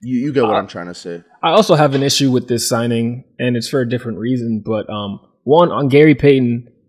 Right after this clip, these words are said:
Speaker 2: he, he got here because of what he did last year. The impact, we, we all acknowledge it. It was clear as day in the playoffs until he got injured, and even after he came back.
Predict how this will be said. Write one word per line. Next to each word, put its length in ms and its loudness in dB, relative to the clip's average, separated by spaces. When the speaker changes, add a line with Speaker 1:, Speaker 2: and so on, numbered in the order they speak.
Speaker 2:
he, 200 -2
he 220 -4
got 240 4
here 220 2
because 260 -2
of 60 -4
what 100 0
he 80 0
did 140 -4
last 320 -6
year. 100 -4
The 140 -2
impact, 340 -4
we, 240 -4
we 140 -2
all 180 -2
acknowledge 460 -10
it. 80 -12
It 40 -10
was 120 -14
clear 280 -8
as 100 -14
day 180 -6
in 80 -8
the 80 -10
playoffs 580 -8
until 280 -6
he 60 0
got 180 -4
injured, 360 -6
and 260 -8
even 220 -4
after 300 -6
he 100 -8
came 220 -12
back. 260 -6